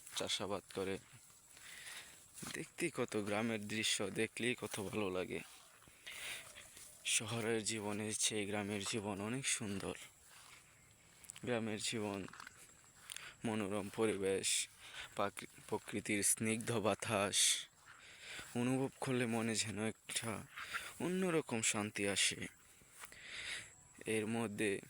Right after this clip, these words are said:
একজন কৃষক ছোট্ট একটা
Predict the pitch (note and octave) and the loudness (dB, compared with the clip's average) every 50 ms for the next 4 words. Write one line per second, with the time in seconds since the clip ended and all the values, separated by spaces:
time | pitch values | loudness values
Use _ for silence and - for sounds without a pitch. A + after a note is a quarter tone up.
0 | - - - - - - - - - - - - - - - G#2+ G#2+ G2 - G#2+ | -18 -18 -16 -16 -14 -16 -16 -16 -18 -20 -18 -12 -10 -4 -2 -2 0 2 2 2
1 | G#2 G#2 - - G#2+ G2+ - - A2+ G2+ F#2+ G2+ - - - - - - - - | 2 0 0 0 4 6 6 8 8 6 4 2 -4 -12 -20 -20 -20 -16 -12 -10
2 | - - - - - - - - - - - F3 E3+ - - - D3+ C3+ A#2+ G#2 | -8 -6 -6 -6 -6 -6 -8 -4 0 0 2 2 0 -4 0 4 8 8 8 6
3 | - - - A#2+ A2 G#2 F#2+ F#2 | 4 -2 0 2 2 2 2 0